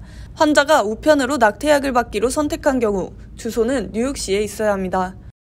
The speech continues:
원격 진료 중에 처방된 약물 낙태는 임신 십 주 이하인 임상적으로 적격한 환자에게만 제공됩니다.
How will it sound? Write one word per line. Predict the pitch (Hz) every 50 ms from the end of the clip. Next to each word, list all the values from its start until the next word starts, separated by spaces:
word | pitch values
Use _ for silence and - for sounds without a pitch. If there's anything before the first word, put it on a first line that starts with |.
| - - -
원격 | - 220 233 233 311 320 330
진료 | - 311 302 294 294
중에 | 262 285 262 269 262
처방된 | - 269 240 240 226 220 269 277 262 233
약물 | 202 202 220 262 294
낙태는 | 277 262 254 - - 262 220 202 170 165 - - - -
임신 | - 220 226 240 - 311 311 311
십 | - 349 - -
주 | - 339 311
이하인 | - 269 247 202 196 226 240 202
임상적으로 | 175 190 220 240 269 294 285 277 262 226 185 196 214 254
적격한 | 254 - 214 - - 277 - - 311 285 285
환자에게만 | 294 294 277 294 285 269 233 202 190 185 196 226 233
제공됩니다. | - 196 196 208 202 196 180 180 175 190 185 180 185